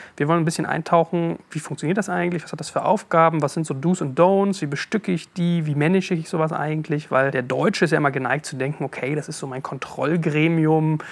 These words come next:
da sitzen irgendwie meine neuen Chefs, die Investoren, eigentlich bin ich selbstständig geworden, um keinen Chef mehr zu haben, jetzt habe ich doch einen und sogar ein ganzes Organ dafür. Ganz so ist es ja eigentlich nicht.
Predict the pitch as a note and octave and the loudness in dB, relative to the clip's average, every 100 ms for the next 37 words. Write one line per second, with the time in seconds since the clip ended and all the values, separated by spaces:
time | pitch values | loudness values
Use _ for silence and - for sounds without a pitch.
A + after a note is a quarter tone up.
0 | - - C3 D#3 - D#3 D3+ C#3+ C#3 C#3+ | -16 -8 -6 -4 -2 -2 0 0 2 2
1 | C#3+ C#3+ - G3 - E3 C#3+ - - F#3 | 2 2 2 0 0 0 0 0 2 4
2 | G3+ F#3 D#3 D#3+ D#3+ - E3 D3+ - D#3 | 4 2 4 2 0 2 0 0 -2 2
3 | D3 F#3+ - E3+ - D3 D#3 D#3 - E3+ | 4 4 2 0 0 0 2 2 2 2
4 | F#3 - F3 D3+ D3+ D3 D#3 D#3 D#3 D#3+ | 2 2 2 2 0 2 2 2 2 2
5 | - F#3 E3+ D#3+ D#3+ D3 E3 D#3 D3 C#3+ | 4 2 4 2 0 -2 0 2 2 0
6 | D#3+ D#3+ - D#3 C#3+ C#3 F#3 E3 D3+ - | 0 -6 -2 0 4 6 6 4 0 4
7 | E3 D#3+ - - - - C#3 D#3 E3 D3+ | 4 4 0 -14 -16 -2 0 2 2 0
8 | C#3 B2 A#2+ - - - | 0 0 -2 -10 -16 -16